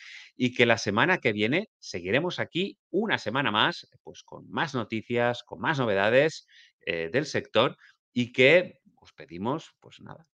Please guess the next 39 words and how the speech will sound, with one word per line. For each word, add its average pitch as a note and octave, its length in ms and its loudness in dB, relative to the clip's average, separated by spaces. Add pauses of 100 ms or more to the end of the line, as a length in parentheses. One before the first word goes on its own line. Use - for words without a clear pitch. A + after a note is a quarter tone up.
que - 220 -16
compartáis E2 580 -4
el A2+ 80 -2
episodio, A2+ 460 -4
que C#3 100 -6
lo E2+ 60 -12
hagáis G#2+ 200 -6
llegar, A2+ 380 4 (420)
pues - 160 -10
a F#2 60 -4
toda F3+ 160 2
esa F#3 140 -2
gente F3+ 220 -2
que B2+ 140 -4
creáis C3+ 280 4
que G#2+ 120 -4
puede A2+ 200 0
ser A2 160 -4
de G#2 120 -2
su G#2 140 -6
interés, F#2+ 580 0
os - 120 -20
estaremos F#2 600 -10 (140)
muy A#2+ 400 6
agradecidos. A#2+ 760 4 (520)
Y, C3 120 2
por C3+ 160 8
supuesto, B2 580 4
recordad G2 540 -4
que G#2 100 0
la F2 80 -4
semana E2+ 340 -4
que G2 140 -4
viene F2 220 -2
estaremos D#2+ 420 -8
aquí, G2+ 500 -6
eh, - 220 -20
pies - 200 -14
juntillas, F2 580 -4